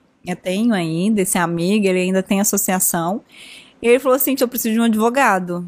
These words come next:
E eu sem experiência nenhuma com a associação.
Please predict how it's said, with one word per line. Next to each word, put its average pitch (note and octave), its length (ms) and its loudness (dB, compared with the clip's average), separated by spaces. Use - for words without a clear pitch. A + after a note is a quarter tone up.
E F3+ 120 -6
eu F#3 120 0
sem G#3+ 180 -2
experiência A3+ 760 0
nenhuma C4+ 760 0
com - 160 -6
a F3 60 2
associação. F3+ 880 -4